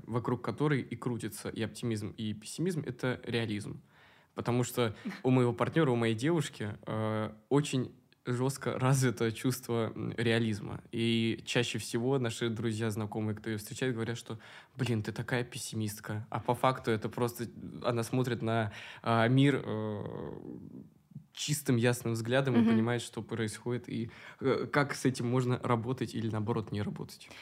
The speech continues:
Speaker 2: Мне нравится, у меня очень поддержало это в двадцатом году. Я не в Москве тогда жила, а у себя, откуда я приехала, из Калининградской области.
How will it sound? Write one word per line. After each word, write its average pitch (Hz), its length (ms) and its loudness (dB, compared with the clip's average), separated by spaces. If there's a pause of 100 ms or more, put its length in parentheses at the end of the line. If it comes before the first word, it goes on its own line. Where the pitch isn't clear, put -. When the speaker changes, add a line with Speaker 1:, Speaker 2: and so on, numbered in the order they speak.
(120)
Speaker 2:
Мне 233 100 4
нравится, 226 300 6
у 214 520 4
меня 214 220 6
очень 214 220 2
поддержало 208 420 4
это 196 160 0
в 190 40 -4
двадцатом 202 460 2
году. 208 400 0
Я 196 420 0
не 196 160 -2
в 196 40 0
Москве 196 300 -2
тогда - 260 -8
жила, 175 460 -6
а 170 420 -10
у 196 60 -12
себя, 190 500 -10 (280)
откуда 196 280 -8
я 190 80 -2
приехала, 233 340 -2
из - 60 -6
Калининградской 196 480 0
области. 254 360 -2